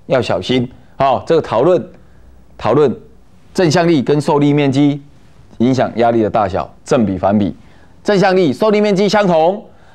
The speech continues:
正向力越大，分子越大，压力越大，这两个正比，这两个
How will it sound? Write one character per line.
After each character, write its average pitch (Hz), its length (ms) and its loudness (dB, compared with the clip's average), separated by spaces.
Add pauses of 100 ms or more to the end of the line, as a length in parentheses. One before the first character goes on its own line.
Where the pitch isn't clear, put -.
正 196 180 0
向 196 160 2
力 202 80 2
越 196 220 2
大， 190 380 0
分 160 200 -2
子 127 100 -2
越 156 140 2
大， 147 220 0
压 127 180 0
力 131 80 0
越 127 180 2
大， 120 240 -2 (160)
这 147 260 2
两 95 280 -4
个 104 180 0 (680)
正 110 180 2
比， 82 140 -6 (280)
这 214 200 2
两 117 280 0
个 143 240 2